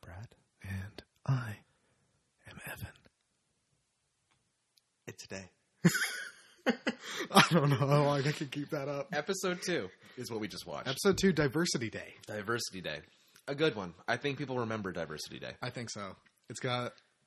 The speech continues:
Speaker 2: it's got some good moments.
Speaker 1: It sticks to you. It sticks to your ribs.
Speaker 2: All right, so in a new segment, we've decided to create our own synopsi-, synopses?
Speaker 1: Mm-hmm.
Speaker 2: Synopsises?
Speaker 1: We can also look at the I M D B,
Speaker 2: Yeah.
Speaker 1: I M D B ones.
Speaker 2: Do
Speaker 1: I
Speaker 2: you
Speaker 1: like
Speaker 2: wanna
Speaker 1: that, too.
Speaker 2: So we made them tweet length.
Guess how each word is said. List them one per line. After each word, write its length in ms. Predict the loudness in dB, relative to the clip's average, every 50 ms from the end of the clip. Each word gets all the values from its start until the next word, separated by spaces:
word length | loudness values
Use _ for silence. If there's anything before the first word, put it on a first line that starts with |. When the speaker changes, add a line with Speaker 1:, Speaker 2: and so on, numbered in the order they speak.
| _ -20 -20 _ _ _ -14
Speaker 2:
it's 80 | -8 -6
got 200 | -4 -4 -4 -4
some 100 | -6 -6
good 160 | -4 -4 -4
moments. 320 | -6 -6 -6 -8 -8 -8
Speaker 1:
It 80 | -8 -8
sticks 340 | -8 -8 -8 -8 -10 -10 -10
to 100 | -12 -12
you. 60 | -12 -12 -14 -18 -20 _ _ _ -20 _ -16
It 120 | -14 -12
sticks 260 | -12 -10 -10 -10 -10 -10
to 80 | -8
your 100 | -8 -8
ribs. 260 | -8 -8 -10 -10 -12 -16 -18 -18 -16 _ -6
Speaker 2:
All 120 | -6 -4 -2
right, 220 | -2 -2 -2 -2 -4
so 240 | -4 -2 -2 0 0
in 140 | -2 -2
a 40 | -4
new 260 | -4 -2 0 0 0 0 2
segment, 400 | 2 0 0 0 0 -2 -2 -2
we've 160 | -2 -2 -2 -4
decided 400 | -6 -6 -4 -4 -4 -4 -6 -8
to 60 | -10
create 260 | -8 -6 -6 -4 -4
our 160 | -4 -4 -4
own 140 | -4 -4 -6 -8 -8
synopsi-, 480 | -8 -6 -8 -8 -8 -10 -10 -10 -10 -12 -12
synopses? 920 | -10 -10 -8 -8 -6 -4 -6 -6 -6 -8 -8 -6 -4 -4 -4 -4 -6 -8 -10
Speaker 1:
Mm-hmm. 180 | -10 -10 -12 -12 -10 -8 -8
Speaker 2:
Synopsises? 600 | -6 -6 -6 -6 -4 -6 -4 -2 -2 -2 -2 -2 -2 -4
Speaker 1:
We 80 | -2 -2
can 80 | 0
also 160 | -2 -2 -2 -2
look 160 | -2 -2 -4
at 60 | -4
the 100 | -4 -4
I 120 | -4 -4 -4
M 100 | -6 -10
D 60 | -12
B, 160 | -12 -12 -14 -10 _ 0
Speaker 2:
Yeah. 220 | 4 4 4 4
Speaker 1:
I 60 | 2
M 140 | -4 -6 -8 -10
D 100 | -14 -14
B 160 | -14 -14 -14
ones. 320 | -14 -12 -14 -14 -14 -16 -18 _ -6
Speaker 2:
Do 100 | -2 0
Speaker 1:
I 40 | 2
Speaker 2:
you 40 | 2
Speaker 1:
like 80 | 2 0
Speaker 2:
wanna 100 | -2 -4
Speaker 1:
that, 80 | -6 -8
too. 200 | -10 -12 -12 -14 _ _ _
Speaker 2:
So 420 | -8 -4 -2 0 2 4 4 4 2
we 180 | 2 0 -2
made 220 | -2 -2 -2 -2 -4
them 120 | -4 -6 -6
tweet 300 | -4 0 0 0 0 0
length. 340 | -2 -2 -2 -4 -4 -8